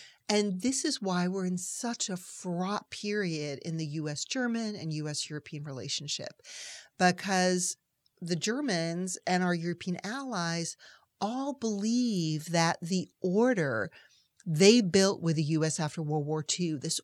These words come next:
order based on liberal democracy, free market economy, rule of law, rights of the individual, is still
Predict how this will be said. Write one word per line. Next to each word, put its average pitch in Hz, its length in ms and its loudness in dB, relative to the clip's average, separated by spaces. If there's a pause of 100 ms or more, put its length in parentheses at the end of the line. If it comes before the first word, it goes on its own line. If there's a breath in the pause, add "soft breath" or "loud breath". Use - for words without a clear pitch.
(100)
order 196 360 6
based 170 480 0
on 147 260 -6
liberal 175 320 0
democracy, 156 840 -2
free 202 260 2
market 180 380 2
economy, 151 680 -6 (120)
rule 190 320 4
of 165 120 2
law, 147 420 0 (360 loud breath)
rights 180 400 2
of 190 120 -2
the 170 140 0
individual, 156 680 -2 (340 loud breath)
is 208 220 0
still 214 520 2